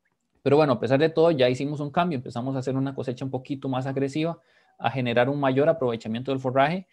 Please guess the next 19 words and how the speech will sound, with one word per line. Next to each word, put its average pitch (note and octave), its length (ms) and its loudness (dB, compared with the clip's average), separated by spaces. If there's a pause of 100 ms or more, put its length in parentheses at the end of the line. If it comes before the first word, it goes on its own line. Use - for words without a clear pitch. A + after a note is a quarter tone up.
(300)
y C3+ 100 0
empezamos C3+ 560 -2
a D3 60 2
ver C#3 140 2
estos C#3 200 -6
datos C#3+ 320 -2
que, - 160 -12 (140)
que, G#2 300 -6
que - 100 -16
se A#2 80 -8
muestran A#2+ 340 -6
a C3 40 0
este C3 180 -4
lado C3+ 220 2
en C#3 60 -6
el B2 60 -4
dos A2+ 120 -4
mil A2+ 120 -2
dieciocho, C3+ 580 -2